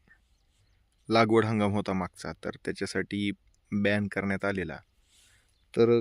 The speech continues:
काही ठिकाणी जे आहे ते दहा हजार एक म्हणून किंवा एकतीस झिरो दोन म्हणून त्याची लागवड झालेली आहे.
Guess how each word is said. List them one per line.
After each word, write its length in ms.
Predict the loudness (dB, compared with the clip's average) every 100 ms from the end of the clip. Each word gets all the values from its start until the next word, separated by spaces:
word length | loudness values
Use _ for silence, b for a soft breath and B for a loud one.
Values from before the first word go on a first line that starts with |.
| 4
काही 180 | 2 4
ठिकाणी 420 | 0 2 2 2
जे 120 | 4
आहे 160 | 4 2
ते 360 | 0 4 4 2 _ _ -16 -8
दहा 380 | -4 0 4 6
हजार 200 | 6 8
एक 160 | 6 4
म्हणून 220 | -2 -2
किंवा 160 | 0 0
एकतीस 320 | 0 0 -2
झिरो 200 | 0 0
दोन 200 | 2 0
म्हणून 320 | 0 -4 -4
त्याची 320 | -4 -6 -4 -4
लागवड 320 | -4 -4 -6
झालेली 360 | -6 -10 -12 -16
आहे. 180 | _